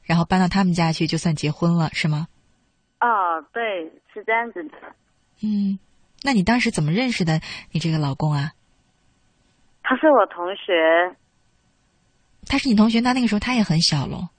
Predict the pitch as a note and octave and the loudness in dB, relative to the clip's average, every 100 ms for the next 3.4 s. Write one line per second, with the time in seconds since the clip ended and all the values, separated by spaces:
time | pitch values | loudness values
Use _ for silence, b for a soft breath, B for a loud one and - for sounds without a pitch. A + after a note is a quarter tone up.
0 | _ _ _ _ _ _ _ - C#4 C#4+ | _ _ _ _ _ _ _ 2 4 6
1 | A#3+ - - _ - C#4+ D4 C#4 - G#3+ | 4 0 -8 _ -2 2 4 2 -4 -8
2 | G3 A#3 A3+ G3+ C4+ A#3+ E3 - B3 F#3 | -2 2 2 2 0 0 -8 -4 -4 -2
3 | D#3 E3+ D#3 D3 | -4 -6 -8 -10